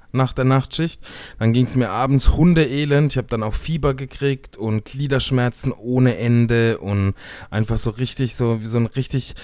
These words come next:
so richtig männerkrank einfach, richtig angefahren, komplett schlapp, total am Ende und hab dann nochmal die komplette Nacht durchgeschlafen. Am nächsten Morgen haben wir Raphael in die Kita gebracht, Jenny wurde dann auch wieder krank,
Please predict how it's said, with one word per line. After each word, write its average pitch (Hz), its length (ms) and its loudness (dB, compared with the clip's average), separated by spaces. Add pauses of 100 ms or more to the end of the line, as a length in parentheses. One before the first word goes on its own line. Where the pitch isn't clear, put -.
(440)
so - 120 0
richtig 131 340 2
männerkrank 117 1000 4
einfach, 95 640 -4
richtig 123 380 -2
angefahren, 123 760 4
komplett 113 400 0
schlapp, 123 500 0
total 113 320 2
am 110 120 4
Ende 117 440 6 (380)
und 107 180 6
hab 113 180 0
dann 110 460 4
nochmal 127 680 8 (300)
die 117 60 -2
komplette 120 480 4
Nacht 131 420 4
durchgeschlafen. 127 920 2
Am 120 100 4
nächsten 117 300 0
Morgen 117 300 2
haben 117 120 4
wir 113 120 0
Raphael 120 340 0
in 117 100 2
die 113 80 -4
Kita 151 340 0
gebracht, 123 520 -2
Jenny 117 220 4
wurde 110 200 0
dann 107 160 2
auch 127 340 -4
wieder 120 240 2
krank, 117 440 0